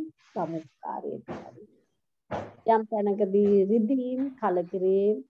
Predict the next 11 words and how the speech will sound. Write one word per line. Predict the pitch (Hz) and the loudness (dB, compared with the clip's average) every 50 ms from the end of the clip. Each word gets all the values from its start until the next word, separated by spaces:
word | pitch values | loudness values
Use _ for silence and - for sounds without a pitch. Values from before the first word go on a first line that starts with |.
| _ _ _ | _ _ _
එපා | 185 190 196 - 196 180 180 180 | -8 -8 -4 -4 -2 -2 -2 -2
වීම, | 180 185 180 180 185 196 226 262 - _ _ _ | -2 0 0 0 0 -2 -4 -6 -12 _ _ _
මේ | - 240 240 247 | -6 -4 -4 -4
සියල්ල | 233 233 - 240 220 214 214 214 220 220 220 226 226 233 233 226 202 - - _ _ _ _ _ _ _ _ - | -4 -2 0 0 2 2 4 4 4 4 6 6 6 4 4 2 0 -2 -6 _ _ _ _ _ _ _ _ -2
ඔබට | 214 226 240 277 269 311 302 | -2 0 0 0 0 0 0
මෙන්න | 320 330 330 311 | 0 -2 -2 -2
අපටත් | 269 262 - 262 262 254 247 - | -2 -4 -4 -4 -4 -6 -6 -6
තියෙනවා. | _ - 196 175 170 185 - - - - - _ _ _ _ _ _ _ _ _ _ _ _ _ _ _ _ _ _ _ _ _ _ _ _ _ _ _ _ 269 | _ -8 -8 -8 -10 -14 -18 -20 -20 -20 -20 _ _ _ _ _ _ _ _ _ _ _ _ _ _ _ _ _ _ _ _ _ _ _ _ _ _ _ _ -16
ඉතින් | 240 208 - 220 220 214 214 - - - - - - _ _ _ _ - | -8 -4 -2 -2 -2 -2 -6 -8 -12 -18 -20 -20 -20 _ _ _ _ -14
එහෙමයි | 202 - - 330 277 262 247 214 185 | -12 -4 -2 0 0 2 2 0 -2
කියලා | - - - 180 175 104 - - | -2 -4 -6 -4 -4 -6 -8 -10